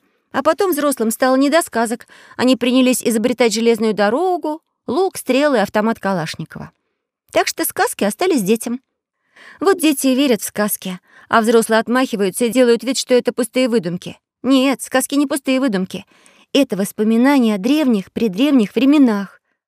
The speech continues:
«Но откуда в нашем времени появилась эта самая Шахерезада?»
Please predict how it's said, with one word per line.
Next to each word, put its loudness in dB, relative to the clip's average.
«Но 0
откуда 0
в -8
нашем -4
времени 0
появилась 0
эта 2
самая 0
Шахерезада?» -2